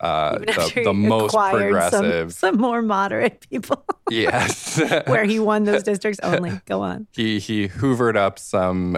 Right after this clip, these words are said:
Speaker 1: uh, of Hancock Park, um, but it was
Speaker 2: <laughs>
Speaker 1: not, and, and it was never gonna be enough to, he would, honestly, they should have, his, his friend Nuri should have done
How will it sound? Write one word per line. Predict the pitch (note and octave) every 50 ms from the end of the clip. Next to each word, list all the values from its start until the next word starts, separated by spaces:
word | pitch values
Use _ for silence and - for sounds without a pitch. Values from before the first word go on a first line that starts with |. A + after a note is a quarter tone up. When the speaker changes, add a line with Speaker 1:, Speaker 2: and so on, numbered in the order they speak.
| -
Speaker 1:
uh, | - F2+ E2+ E2+ E2 E2 E2 D#2+ -
of | - E2+ E2+ -
Hancock | - G2 F2+ F2 - - - F#2 E2 - -
Park, | - - - G#2+ F#2+ F#2 G2 F#2 F2 - - - _ -
um, | - F2+ E2 D#2+ D#2 E2 E2
but | E2+ E2+
it | E2 D2
was | F2+ F2 E2 E2 F2 E2
Speaker 2:
<laughs> | -
Speaker 1:
not, | F#2+ F2+ D2+ E2 E2 E2 - E2
and, | E2+ E2+
and | E2 - D#2+ E2+ F2
it |
was | D#2+ E2+ E2+
never | F2+ G2 G2+ G2 F#2 F#2
gonna | E2+ F2+ D2+ D#2+
be | D#2+ E2 D2
enough | B1+ A#1+ - - D#2+ F2+ - -
to, | - F2+ D#2+ - - - E2 E2+ - - -
he | - G#2 G#2 F#2+
would, | F2+ E2+ F2 - _ _ _ _ _ _ _ _ _ _
honestly, | - G#2 C#3+ F#3+ A3 G3 - - C3+ B2+ A#2+ A2+ G#2+ G#2 G2+ - - _ _ _ -
they | - B2 D3
should | D3 - F3 D#3
have, | D3 C#3 C3 A#2+ A#2 - - - _ _ _ _ _ _ -
his, | A2 A#2+ A#2 A2+ G#2+ G#2+ - -
his | A#2 A#2+ A#2 -
friend | - - B2 B2 B2+ B2+ A#2 G#2+
Nuri | G2+ G2+ G2 F#2+ F#2+ F#2 F#2 F#2 F#2 F2+
should | - - F2+ F2+
have | F2+ F2+ -
done | - F2+ F2 F2 F2 E2+ F2 F2 E2+ E2+ F2